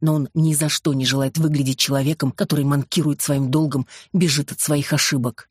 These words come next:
Вслед за полицией он сворачивает на знакомую дорожку, ведущую к дому. Пыль из-под колес полицейской машины на миг закрывает поле зрения, и когда видимость возвращается, перед ним возникают острые тюдоровские крыши Стайлза,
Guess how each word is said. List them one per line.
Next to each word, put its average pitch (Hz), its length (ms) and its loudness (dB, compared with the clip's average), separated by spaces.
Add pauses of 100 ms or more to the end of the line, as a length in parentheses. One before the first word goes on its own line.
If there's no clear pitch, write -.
(600)
Вслед 127 400 -2
за 131 100 -2
полицией 135 560 -2 (240)
он 175 160 0
сворачивает 139 640 0
на 151 80 2
знакомую 139 460 0
дорожку, 147 500 0 (140)
ведущую 151 500 0
к 139 60 -2
дому. 139 360 0 (680)
Пыль 220 180 2
из-под - 300 -4
колес 147 300 2
полицейской 143 560 0
машины 139 460 2 (220)
на 180 100 4
миг 165 180 2
закрывает 151 480 0
поле 139 220 0
зрения, 143 460 2 (380)
и 220 80 0
когда 143 260 0
видимость 135 540 0
возвращается, 135 880 0 (140)
перед 160 240 2
ним 151 160 4
возникают 139 560 0
острые 143 420 0
тюдоровские 139 580 -2
крыши - 420 -2
Стайлза, 143 600 0